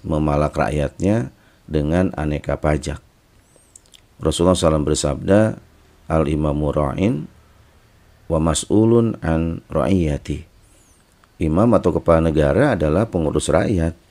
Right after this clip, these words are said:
dan dia akan dimintai pertanggungjawaban atas rakyat yang dia urus. Hadis riwayat Bukhari dan Muslim. Kaum muslimin rahimakumullah, solusi untuk mengatasi kezaliman,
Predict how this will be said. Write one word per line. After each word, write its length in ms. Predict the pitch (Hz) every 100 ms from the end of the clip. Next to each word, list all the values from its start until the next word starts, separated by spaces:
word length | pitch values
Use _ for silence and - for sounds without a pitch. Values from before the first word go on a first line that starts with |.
| _ _ _ _
dan 240 | 71 76
dia 320 | 71 80 110 -
akan 320 | 78 - 78
dimintai 560 | 76 76 69 87 98
pertanggungjawaban 960 | 98 - - 78 76 71 69 67 98 -
atas 320 | - 71 -
rakyat 320 | 76 76 85 -
yang 240 | 78 87 98 _ _
dia 240 | - 71 -
urus. 480 | 69 - - - - _ _ _ - - -
Hadis 320 | - 87 90 85
riwayat 400 | 78 76 95 -
Bukhari 480 | 80 76 71 80
dan 320 | 73 67 67 - -
Muslim. 400 | 71 - - - - _ _ _ _ _ _ _ _ _ _ _ _ _ _ -
Kaum 160 | 117 135
muslimin 320 | 117 123 127
rahimakumullah, 880 | 101 95 90 85 76 78 92 104 - _ _ _ _ _ _ _ _ _ _ _ -
solusi 480 | 98 107 104 - 127
untuk 400 | 95 87 90 90
mengatasi 560 | 87 85 - 107 107
kezaliman, 960 | - 90 80 80 80 78 78 76 69